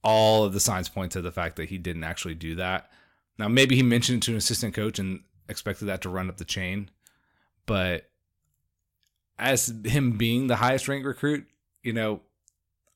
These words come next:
I don't know. I don't, I'm not like, they're just gonna ignore this. They're gonna pay attention to this guy. So it does seem like a story that was made up after the fact.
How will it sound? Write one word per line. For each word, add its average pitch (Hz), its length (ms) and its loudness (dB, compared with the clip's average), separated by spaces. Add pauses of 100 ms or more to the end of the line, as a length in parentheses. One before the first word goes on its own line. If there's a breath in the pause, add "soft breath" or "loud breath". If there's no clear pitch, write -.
(220)
I 127 140 6
don't 131 140 6
know. 120 100 6
I 107 140 6
don't, 123 260 2
I'm 127 160 2
not 120 240 4
like, 113 320 0 (240)
they're 123 160 2
just 113 180 -2
gonna 117 140 0
ignore 101 480 -2
this. 82 480 -4 (460)
They're 123 100 2
gonna 117 180 2
pay 110 180 0
attention 92 380 -4
to 85 60 -6
this 82 140 -6
guy. 71 340 -6 (540 soft breath)
So 131 160 -2
it 113 180 -4
does 135 180 2
seem 123 200 2
like 107 160 -2
a 98 40 -4
story 95 280 -2
that 85 100 -4
was 87 100 -6
made 87 200 -4
up 85 160 -8
after 82 200 -10
the 78 120 -10
fact. 71 400 -10